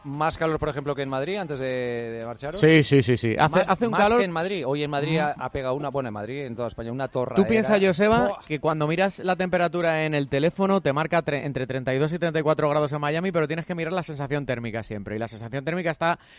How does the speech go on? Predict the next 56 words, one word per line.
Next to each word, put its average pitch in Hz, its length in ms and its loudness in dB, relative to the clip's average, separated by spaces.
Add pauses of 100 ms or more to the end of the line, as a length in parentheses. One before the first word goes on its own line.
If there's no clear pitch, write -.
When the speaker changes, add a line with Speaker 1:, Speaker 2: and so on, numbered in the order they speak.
(120)
Speaker 2:
estos 147 280 -2
días 170 140 -2
está 165 180 -2
cerca 156 280 -2
de 156 120 0
treinta 123 300 -4
y 135 60 2
ocho, 156 260 2
treinta 127 300 -4
y 127 40 -4
nueve, 143 380 0
o 127 80 -4
sea, 113 220 -4 (440)
es 165 160 2
difícil. 180 380 2
A 139 80 2
mí 175 60 0
me 226 100 2
lo 240 80 6
dijo 175 300 4
Poli 165 280 6
Rincón, 156 360 -2
que 175 40 -2
estuvo 147 260 2
viviendo 143 280 2
aquí 131 200 -2
un 127 80 -4
año, 131 200 -2
hace 127 140 -6
muchos 127 280 -6
años, 151 220 -4
y 170 60 -2
me 127 80 -2
dijo, 110 260 -4
"Es 107 140 -8
imposible 170 440 0
que 160 80 0
puedan 143 240 -2
jugar 131 300 -2
en 160 60 -4
Miami 139 480 -4
a 147 80 0
las 113 180 -6
tres 135 220 -8
de 156 80 -2
la 117 100 -2
tarde 156 400 -2
o 151 160 4
a 123 80 2
las 110 160 -4
doce 123 220 -4
del 147 80 -2
mediodía 135 680 0
en 127 80 -4
estas 131 260 -6
fechas". 143 300 -4